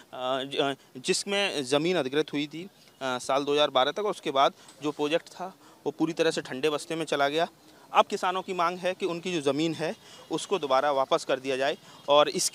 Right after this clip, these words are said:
इसी क्रम में पिछले कई दिनों से श्याम सिंह चाहर और उनके साथ तमाम जो किसान नेता हैं वो अनशन पर बैठे हुए हैं, लेकिन उनकी जो मांग है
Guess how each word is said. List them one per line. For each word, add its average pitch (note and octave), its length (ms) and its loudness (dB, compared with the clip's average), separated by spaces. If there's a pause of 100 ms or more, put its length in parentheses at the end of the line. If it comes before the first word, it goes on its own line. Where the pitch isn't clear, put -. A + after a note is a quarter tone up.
(140)
इसी A#3+ 220 2
क्रम F3+ 200 0
में F3+ 220 -10 (420)
पिछले A3 260 2
कई G#3+ 280 4
दिनों D#3 260 -4
से F#3 300 -6 (380)
श्याम D#3 280 -2
सिंह F3 200 -8
चाहर D3 380 -2
और D#3 160 -4
उनके D3+ 200 -8
साथ D3 220 0
तमाम D3 340 -4
जो D3+ 120 -6 (340)
किसान D3+ 280 -4
नेता D3+ 260 -6
हैं D3 220 -12 (300)
वो C#3 120 0
अनशन E3 340 -2
पर F3+ 140 0
बैठे E3 260 0
हुए E3+ 240 -2
हैं, E3+ 200 -8 (420)
लेकिन E3 240 -4
उनकी A3 500 -4
जो G#3 120 -2
मांग E3 380 2
है D#3 200 -4